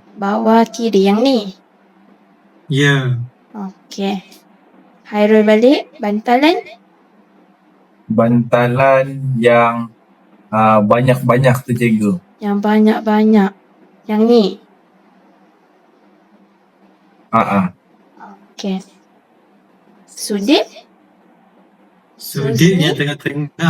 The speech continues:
Speaker 2: atas.
Speaker 1: Tengah-tengah atas. Okey. Penimbangan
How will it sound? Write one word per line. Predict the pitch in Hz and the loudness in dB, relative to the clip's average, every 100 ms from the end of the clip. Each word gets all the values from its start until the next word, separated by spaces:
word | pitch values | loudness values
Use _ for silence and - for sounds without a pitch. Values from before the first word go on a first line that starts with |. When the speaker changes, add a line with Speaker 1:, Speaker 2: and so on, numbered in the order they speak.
| 165 | -4
Speaker 2:
atas. | - 131 120 - - _ _ _ - | -4 -4 -6 -12 -18 _ _ _ -10
Speaker 1:
Tengah-tengah | 208 196 196 202 196 - 196 | -6 -6 -6 -6 -4 -4 -6
atas. | - 202 190 - - - - - - | -6 -10 -10 -12 -18 -20 -20 -20 -20
Okey. | 202 190 _ - 202 190 190 - _ _ _ _ _ _ - _ _ _ _ _ | -18 -18 _ -10 -4 -4 -6 -14 _ _ _ _ _ _ -20 _ _ _ _ _
Penimbangan | 214 220 233 233 | -2 2 2 2